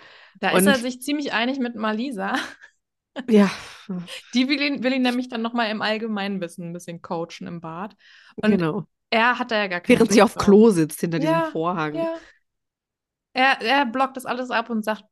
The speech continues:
Speaker 1: „Ehe ich mir von dir hier irgendwas erklären lasse, sag ich lieber, ich weiß es nicht.“
Speaker 2: Ja.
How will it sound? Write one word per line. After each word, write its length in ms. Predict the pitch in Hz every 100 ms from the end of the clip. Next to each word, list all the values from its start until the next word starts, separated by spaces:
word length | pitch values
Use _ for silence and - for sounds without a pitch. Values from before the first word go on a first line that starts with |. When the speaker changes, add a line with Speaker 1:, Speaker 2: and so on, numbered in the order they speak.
| -
Speaker 1:
„Ehe 140 | 220
ich 140 | 226 233
mir 120 | 226
von 160 | 226 208
dir 100 | 220
hier 160 | 226
irgendwas 280 | 202 208 208
erklären 480 | - - 220 202 202
lasse, 540 | 190 190 196 190 190 _ _ -
sag 220 | 202 196
ich 80 | 196
lieber, 200 | 190 165
ich 120 | 175
weiß 260 | 170 170 190
es 160 | - -
nicht.“ 320 | 240 320 _ _ _ _ _ _ -
Speaker 2:
Ja. 180 | 180